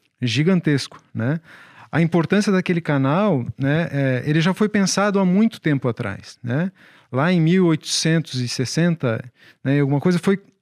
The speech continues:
organizado aquele canal, a princípio com um calado de oito metros de profundidade, porque as embarcações, elas não eram tão grandes assim, né? Ao longo do tempo, né, com todas as tecnologias que foram criadas, né,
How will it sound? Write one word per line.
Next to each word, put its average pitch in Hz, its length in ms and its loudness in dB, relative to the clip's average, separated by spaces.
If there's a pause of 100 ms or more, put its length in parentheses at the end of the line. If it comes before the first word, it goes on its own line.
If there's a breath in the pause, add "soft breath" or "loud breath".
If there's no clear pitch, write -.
(240)
organizado 165 640 2
aquele 151 200 -2
canal, 139 580 0 (500 loud breath)
a 180 100 0
princípio 220 800 2
com 220 380 2
um - 20 2
calado 196 420 0
de 165 140 0
oito 196 280 2
metros 170 400 0
de 147 100 -2
profundidade, 156 880 0 (300)
porque 196 260 0
as 180 100 2
embarcações, 196 640 0
elas 175 220 0
não 151 140 0
eram 143 200 0
tão 139 160 -2
grandes 123 340 -2
assim, - 300 -6 (760 loud breath)
né? 143 280 -2 (480 loud breath)
Ao 143 200 2
longo 175 380 2
do 170 120 2
tempo, 139 720 0
né, 127 300 0
com 151 260 -2
todas 147 320 -2
as 160 140 -2
tecnologias 170 800 2
que - 80 -12
foram 160 260 2
criadas, 135 880 0
né, 127 280 -2